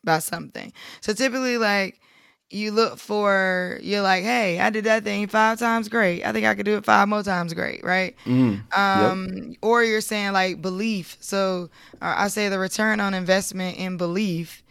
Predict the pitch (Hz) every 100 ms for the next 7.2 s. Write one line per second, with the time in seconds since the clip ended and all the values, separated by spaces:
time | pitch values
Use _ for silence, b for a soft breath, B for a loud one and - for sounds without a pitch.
0 | b b _ 190 196 185 180 185 170 -
1 | 214 202 175 160 156 180 220 170 - 185
2 | 175 175 170 196 233 247 - 220 226 233
3 | 254 269 - B B B 196 190 196 185
4 | 180 175 185 175 - - - - _ B
5 | B B B - 254 302 294 262 269 247
6 | - 254 262 220 190 160 190 208 240 269
7 | 247 226